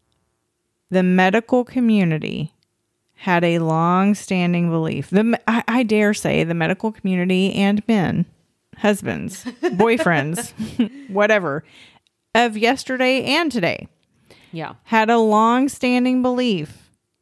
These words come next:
Speaker 1: Mindy, that only <laughs>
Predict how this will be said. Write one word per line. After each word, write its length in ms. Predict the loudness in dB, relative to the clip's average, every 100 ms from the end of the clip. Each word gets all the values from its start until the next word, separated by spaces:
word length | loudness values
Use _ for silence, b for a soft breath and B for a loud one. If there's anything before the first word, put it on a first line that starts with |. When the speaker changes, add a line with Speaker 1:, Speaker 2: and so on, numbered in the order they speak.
| -6
Speaker 1:
Mindy, 480 | -4 -4 -8 -14 -18 _ _ _ _ -2
that 260 | 0 0 -2
only 720 | 0 2 2 2 2 0 -2
<laughs> 20 | -6